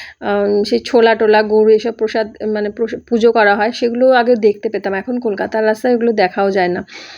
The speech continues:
তো সেটাই আমি দেখে ভাবছি যে আগে নাইনটিজের সময় এরকমই, উম, কলকাতার মধ্যে গাছগুলোর গোড়ায় এরম ইট দিয়ে ঘেরা থাকতো,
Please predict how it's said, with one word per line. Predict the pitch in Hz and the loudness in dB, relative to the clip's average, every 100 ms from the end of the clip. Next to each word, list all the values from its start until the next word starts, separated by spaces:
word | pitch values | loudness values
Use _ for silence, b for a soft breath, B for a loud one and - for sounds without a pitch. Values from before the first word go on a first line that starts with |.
| B B B | B B B
তো | 226 | -2
সেটাই | 233 247 254 269 | 2 2 2 2
আমি | 262 | 2
দেখে | 226 226 262 247 | 2 2 2 2
ভাবছি | 220 233 220 214 233 | 0 -2 -4 -4 -4
যে | 226 220 | -2 -2
আগে | 226 208 226 | -2 -2 -2
নাইনটিজের | 226 208 226 233 247 247 | 0 0 0 -2 0 0
সময় | 254 233 226 | 0 0 0
এরকমই, | 214 226 226 240 240 | 0 0 0 -2 -2
উম, | 240 226 208 208 | -2 -2 0 -2
কলকাতার | 208 220 208 214 220 | -2 -2 2 2 2
মধ্যে | 226 220 214 | 0 0 2
গাছগুলোর | 202 196 220 220 220 | 2 0 -2 0 2
গোড়ায় | 202 208 | 2 2
এরম | 208 220 233 | 2 0 -2
ইট | 226 190 | -4 -4
দিয়ে | 214 214 | 0 -2
ঘেরা | 202 214 202 | -2 -4 -2
থাকতো, | 202 - - | -4 -6 -6